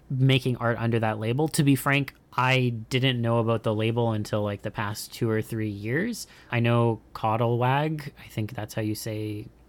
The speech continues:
their name, um, they are a very big proponent of it, and so I would just encourage people to go check out his stuff because I think it's really cool. And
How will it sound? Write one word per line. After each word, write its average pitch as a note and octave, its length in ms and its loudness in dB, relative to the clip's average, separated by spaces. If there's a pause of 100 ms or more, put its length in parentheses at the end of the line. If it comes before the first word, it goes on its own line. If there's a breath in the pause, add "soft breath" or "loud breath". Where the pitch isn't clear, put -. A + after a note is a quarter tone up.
(100)
their A2 140 -2
name, D#3 280 0 (460 loud breath)
um, A2 640 2
they A#2+ 360 2
are A#2+ 180 4
a A2 80 4
very A2 340 2
big G#2+ 260 0
proponent E3 540 2
of C#3 140 4
it, B2+ 240 2
and G#2 340 -2
so G2+ 340 -2
I G#2 160 2
would G#2+ 160 0
just G#2 220 -6
encourage G#2 680 0 (400 loud breath)
people A#2 280 0
to A2 100 0
go G#2 180 0
check - 240 -6
out G2 200 -6 (200)
his A#2 260 -2
stuff - 560 -6
because A#2 320 0
I G#2+ 80 -4
think G#2+ 220 -6
it's - 140 -12
really A2+ 200 -8
cool. B2+ 600 4 (260)
And G#2 600 -6